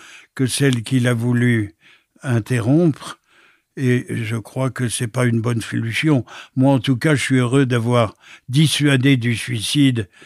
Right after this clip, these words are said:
une bonne trentaine de personnes. Et si j'avais pu en dissuader certaines que j'aurais bien voulu aider, j'aurais été très, très, très content.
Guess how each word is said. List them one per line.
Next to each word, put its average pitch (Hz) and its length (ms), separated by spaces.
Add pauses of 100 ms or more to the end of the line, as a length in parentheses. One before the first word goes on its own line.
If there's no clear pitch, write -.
(220)
une 117 260
bonne 127 260
trentaine 123 560
de 113 100
personnes. 135 720 (440)
Et 123 100
si 117 260
j'avais 117 340
pu 120 400 (340)
en 117 160
dissuader 117 800 (280)
certaines 123 840 (320)
que 127 100
j'aurais 120 380
bien 135 360
voulu 131 540
aider, 120 400 (480)
j'aurais 117 280
été 123 200
très, 131 300
très, 117 240
très - 260
content. 127 540